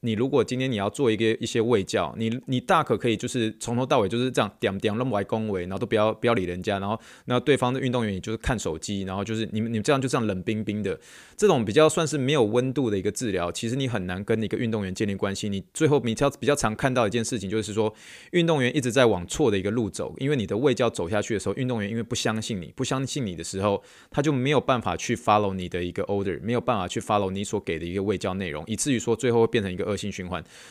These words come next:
最后呢，运动员可能就是说，“You know what?”，I'll choose some other place，我要，我，我会去别的地方，就是不要，不要选你了。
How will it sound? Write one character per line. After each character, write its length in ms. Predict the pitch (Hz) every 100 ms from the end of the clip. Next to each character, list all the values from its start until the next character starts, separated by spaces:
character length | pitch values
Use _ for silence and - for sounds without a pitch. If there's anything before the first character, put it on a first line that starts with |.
| -
最 200 | - 165
后 120 | 165 139
呢， 260 | 120 117 - - _
运 100 | 139
动 100 | 131
员 80 | 107
可 120 | 98
能 80 | 90
就 80 | 101
是 80 | 104
说， 260 | 110 101 98 _
“You 120 | 127
know 80 | 135
what?”，I'll 760 | 139 135 - - _ _ 107 110
choose 200 | - 117
some 180 | 110
other 200 | 107 98
place， 420 | 95 101 85 - 98
我 80 | 98
要， 80 |
我， 180 | 104 104
我 80 | 101
会 100 | 107
去 140 | -
别 140 | 92 92
的 80 | 87
地 120 | 87
方， 280 | 87 80 85
就 100 | 98
是 60 |
不 180 | - -
要， 100 | 98
不 120 | 98
要 80 | 98
选 260 | - 82 85
你 140 |
了。 80 | 76